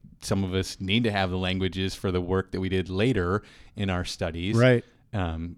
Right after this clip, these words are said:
Speaker 1: and it's really important that somebody, somewhere,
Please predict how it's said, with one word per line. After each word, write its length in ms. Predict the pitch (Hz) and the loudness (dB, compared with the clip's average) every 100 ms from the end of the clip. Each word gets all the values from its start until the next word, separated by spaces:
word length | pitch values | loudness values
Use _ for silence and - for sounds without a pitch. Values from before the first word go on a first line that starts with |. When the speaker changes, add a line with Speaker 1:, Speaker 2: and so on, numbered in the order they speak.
| - | 0
Speaker 1:
and 140 | 113 | 2
it's 180 | 110 - | 2 -2
really 420 | 104 113 151 156 | 0 6 8 8
important 540 | 104 - 101 92 104 95 | 6 2 0 0 0 0
that 240 | 98 - | 0 -2
somebody, 1040 | - - - 127 151 147 95 80 85 92 - _ - | -8 -4 0 2 2 2 0 0 -4 -8 -10 _ -12
somewhere, 800 | - 131 143 117 82 80 90 | 0 2 4 2 0 -2 -6